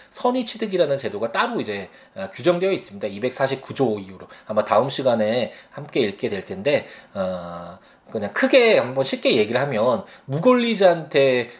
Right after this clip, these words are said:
어떤 동산을, 내-, 제가 시계를 사는데 갑돌이가 자기 시계도 아닌데 그 시계를 저한테 팔 수도 있잖아요. 그랬을 경우에, 어, 제가 이제 대금을 지급하고 그 어떤 시계를 받았는데 이 소유권이 갑돌이가 아니-,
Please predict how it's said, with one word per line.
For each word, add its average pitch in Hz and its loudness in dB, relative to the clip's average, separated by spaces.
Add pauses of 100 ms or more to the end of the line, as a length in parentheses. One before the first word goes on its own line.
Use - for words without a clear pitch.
어떤 113 0
동산을, 135 2
내-, 127 -6
제가 135 2
시계를 220 0
사는데 120 0 (180)
갑돌이가 147 4
자기 117 -2
시계도 165 -2
아닌데 107 -4 (240)
그 117 0
시계를 165 0 (160)
저한테 - 2
팔 240 -2
수도 214 -8
있잖아요. 95 -10 (240)
그랬을 208 0
경우에, 151 4 (280)
어, 104 2
제가 156 2
이제 117 -2
대금을 151 2
지급하고 117 0 (280)
그 113 0
어떤 107 -6
시계를 190 2
받았는데 107 -2 (120)
이 160 2
소유권이 185 4
갑돌이가 135 0
아니-, 131 -4